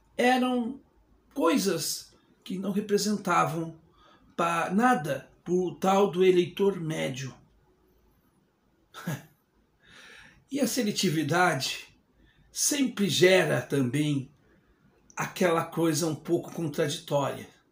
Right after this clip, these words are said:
Muitos petistas estão ovulando, porque di-, né, diz algumas pesquisas que Lula vence com uma margem enorme Bolsonaro.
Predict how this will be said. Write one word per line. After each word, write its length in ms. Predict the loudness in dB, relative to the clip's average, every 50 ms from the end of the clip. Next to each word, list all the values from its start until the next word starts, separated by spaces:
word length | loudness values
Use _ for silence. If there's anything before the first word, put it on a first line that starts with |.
| _ _ _ _ _ _ _ _ _ _ _ _ _ _ _ _ _ _ _ _ _ _ _ _ _ _ _ _ _ _ -12
Muitos 600 | -8 -4 0 0 0 2 2 0 0 0 -2 -4
petistas 580 | -4 -6 -8 -6 -4 -2 -2 0 0 0 -2 -2
estão 420 | -2 -2 -2 0 0 2 2 2
ovulando, 880 | 2 2 2 4 4 6 8 8 8 8 8 8 6 4 0 -2 -4 -6 -16 _ _ _ _ _ _ _ -20 -20 _ _ -10
porque 440 | -8 -8 -8 -8 -6 -4 -2 -2
di-, 400 | -2 -2 -2 -2 -2 -2 -4 -4
né, 300 | -4 -6 -4 -6 -6 -6
diz 360 | -6 -6 -4 -4 -2 -2 -2 -4
algumas 320 | -4 -4 -4 -4 -6 -6
pesquisas 840 | -6 -6 -4 -4 -2 -2 -2 -4 -4 -4 -6 -10 -10 -14 -16 -18 -20 -20 -20 -20 -20 -20 -20 _ _
que 160 | -8 -6 -2
Lula 580 | -2 -2 0 2 4 4 6 6 6 6 4 2
vence 460 | 2 0 0 0 0 0 0 -2 -2
com 160 | -4 -6 -6
uma 140 | -6 -6 -6
margem 720 | -2 2 4 6 8 8 8 8 6 4 0 0 -2 -2
enorme 720 | 0 2 4 4 6 4 4 2 0 -2 -2 -2 -4 -4 -8 -12 -20 -20 -20 -20 -10 -4
Bolsonaro. 760 | -2 -2 0 0 -2 -4 -4 -4 -6 -6 -8 -8 -10 -10 -12